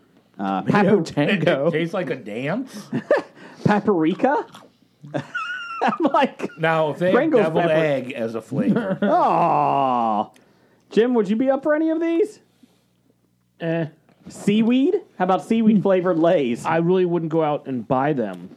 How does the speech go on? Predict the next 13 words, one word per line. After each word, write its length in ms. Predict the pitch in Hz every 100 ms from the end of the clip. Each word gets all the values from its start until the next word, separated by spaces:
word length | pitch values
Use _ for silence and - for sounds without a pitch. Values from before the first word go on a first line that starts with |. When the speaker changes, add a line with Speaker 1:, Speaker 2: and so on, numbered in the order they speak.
| -
Speaker 1:
Okay. 360 | 190 180 113 101
Speaker 4:
But 100 | 123
if 80 |
they 120 | 135 135
were 120 | 120
here, 460 | - 156 131 107 - - - -
yeah, 240 | 110 107
I 80 | 92
would 140 | 87
try 160 | - 85
them. 80 | 82
Speaker 1:
I 60 | 349
may, 260 | 339 -